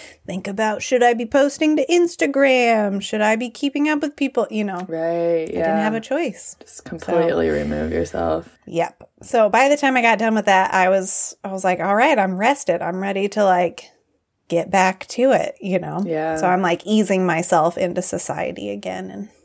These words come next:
Speaker 1: it's going pretty well.
Speaker 2: That's amazing. Do you feel like it was helpful, like, for your transition? Like, would you recommend that to other people who are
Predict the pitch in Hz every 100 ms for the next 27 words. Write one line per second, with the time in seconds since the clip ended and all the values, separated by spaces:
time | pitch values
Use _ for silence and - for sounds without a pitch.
0 | _ - - 339 311 294 262 233 180 160
1 | 175 - _ - 196 214 175 170 190 165
2 | 165 - 262 294 320 330 359 370 359 254
3 | - 220 - 185 - 208 214 175 - -
4 | 170 165 165 - - 180 170 190 - 302
5 | 330 202 208 185 190 190 185 185 - 180
6 | 180 185 170 170 185 - - 180 180 185
7 | 196 202 190 185 180 175 170